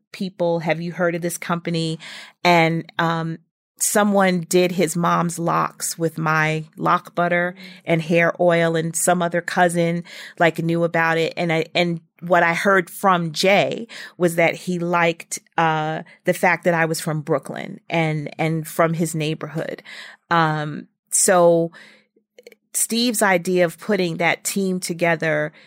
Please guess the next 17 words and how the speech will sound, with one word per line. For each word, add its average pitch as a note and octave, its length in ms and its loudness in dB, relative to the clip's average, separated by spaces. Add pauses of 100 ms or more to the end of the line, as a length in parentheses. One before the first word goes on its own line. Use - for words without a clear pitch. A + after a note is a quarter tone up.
(540)
uh, D#3+ 340 -2
was E3 200 2
a E3+ 60 0
very, F3 320 2
very E3 220 0
smart E3 520 -2
thing. C#3+ 360 -6
You F3+ 120 -2
know, F3+ 60 4
at F#3+ 200 0
the F#3 80 0
time C4 460 2
that G3 160 2
I'm F#3+ 220 2
going F#3 360 2
through G3+ 420 -6
this, E3 360 -2